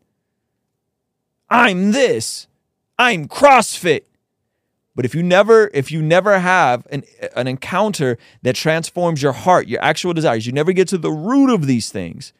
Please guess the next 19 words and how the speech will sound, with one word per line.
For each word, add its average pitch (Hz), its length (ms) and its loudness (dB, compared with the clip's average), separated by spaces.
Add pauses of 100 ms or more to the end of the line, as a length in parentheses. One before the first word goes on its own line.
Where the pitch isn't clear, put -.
(540)
reestablish 196 680 0
your 190 120 -2
relationship 175 840 -2 (1300)
with 123 160 -6
whatever 165 420 2
the 165 160 -4
thing 190 280 -4
is, 90 400 -6 (1300)
you 190 600 -2 (1040)
are 139 100 0
more 165 380 4
than 185 220 -2
likely 147 460 0
going 127 260 -2
to 110 260 -2 (220)
yo-yo 156 640 2
back - 340 -6
into 101 240 -10
it. - 120 -18